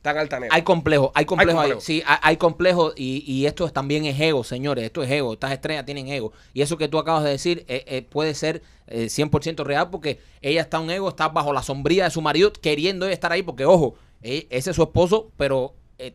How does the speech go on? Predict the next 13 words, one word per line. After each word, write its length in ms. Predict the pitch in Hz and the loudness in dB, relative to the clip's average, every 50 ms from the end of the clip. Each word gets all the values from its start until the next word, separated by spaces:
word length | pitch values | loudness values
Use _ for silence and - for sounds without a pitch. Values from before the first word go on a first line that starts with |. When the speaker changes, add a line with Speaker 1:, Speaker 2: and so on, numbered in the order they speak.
| _ _ | _ _
Speaker 2:
también 320 | _ 123 120 120 131 151 156 | _ -10 -8 -6 -8 -4 -4
compite. 480 | 190 175 143 135 196 208 170 143 110 | -4 -4 -2 -2 -2 -2 -2 -6 -8
O 160 | 104 104 107 | -10 -12 -10
sea, 320 | 107 143 160 143 123 117 107 | -4 -2 0 0 0 -2 -4
que 140 | 104 123 113 | -6 -10 -8
también 340 | - 120 120 117 127 143 160 | -6 -6 -6 -4 -4 -2 -2
yo 80 | 165 165 | -2 -2
quisiera 320 | 160 143 165 190 208 214 | -2 -2 -2 0 2 2
estar 340 | - - 143 135 - 151 151 | 2 0 -2 0 0 0 0
aquí 160 | 143 147 156 | 0 -2 -4
ganándome 340 | 147 151 139 147 151 139 127 | -4 -4 -4 -4 -4 -6 0
el 80 | 123 170 | 0 0
Oscar, 240 | 214 - 151 113 | 0 2 -2 -4